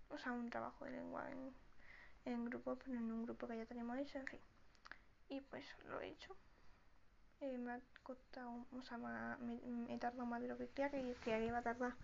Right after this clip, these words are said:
mm, quince, veinte minutos y he tardado creo que una hora, pero bueno, ha quedado bastante bien, sinceramente.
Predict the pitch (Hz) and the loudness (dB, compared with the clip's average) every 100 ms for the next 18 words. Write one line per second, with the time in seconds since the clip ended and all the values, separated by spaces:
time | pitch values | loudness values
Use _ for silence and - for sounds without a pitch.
0 | - - - - - - - 254 240 254 | -8 -8 -8 -6 -4 0 10 12 10 6
1 | - - 247 254 240 240 254 269 277 240 | 0 4 6 6 4 6 6 6 4 4
2 | 214 226 226 220 220 233 240 220 226 233 | 4 4 4 4 4 4 4 4 6 6
3 | 233 226 233 - - 269 285 339 330 311 | 6 4 2 -2 4 4 4 2 0 0
4 | - 247 233 233 262 - - - - - | 2 2 4 2 0 -4 -10 -12 -14 -14
5 | - - - 277 247 240 254 254 262 262 | -16 -8 -2 0 2 0 -2 -2 -2 -2
6 | 277 269 262 240 240 269 | -2 -2 -2 -2 0 -2